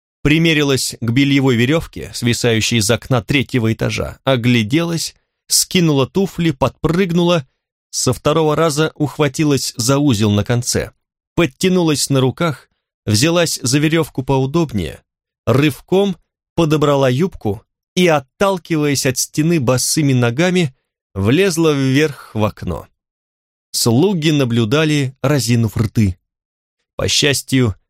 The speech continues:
от оживлённой улицы окно Аланы прикрыто было высоким старым тополем.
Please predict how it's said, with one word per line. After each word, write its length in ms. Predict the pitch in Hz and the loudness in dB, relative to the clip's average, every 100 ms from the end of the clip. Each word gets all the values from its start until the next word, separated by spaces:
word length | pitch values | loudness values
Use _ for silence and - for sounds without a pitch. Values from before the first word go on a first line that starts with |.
| _ _ | _ _
от 220 | 131 - | -2 0
оживлённой 600 | 120 127 127 123 120 117 - | 0 2 2 2 2 0 -2
улицы 420 | 175 104 - - | -2 -2 -2 -4
окно 480 | 98 104 - 127 - | -2 -4 0 0 0
Аланы 540 | 107 107 160 170 156 - _ _ | 0 0 0 -2 -4 -8 _ _
прикрыто 520 | - 131 - 160 180 151 | 0 0 0 -2 -2 -2
было 220 | 151 143 | 0 0
высоким 500 | 117 - 160 135 135 | 0 0 -2 -2 -4
старым 520 | - 117 113 110 101 - _ _ | -2 0 0 0 -2 -8 _ _
тополем. 560 | 110 95 98 - - | -2 0 -4 -8 -12